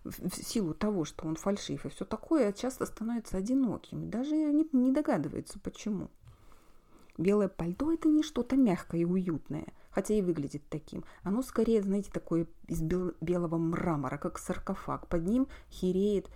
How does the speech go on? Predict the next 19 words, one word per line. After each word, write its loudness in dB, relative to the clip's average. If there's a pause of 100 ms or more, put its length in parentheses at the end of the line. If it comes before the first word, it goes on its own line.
(120)
всё -4
живое, -4 (480)
чахнет -2
спонтанность -2
и -2
творчество. -4 (520)
Но 4
хуже 0
всего -6
то, -2
что -2
белое -2
пальто -2
сни-, 2
сильно 2
снижает -2
чувствительность -2
и 6
бдительность. -2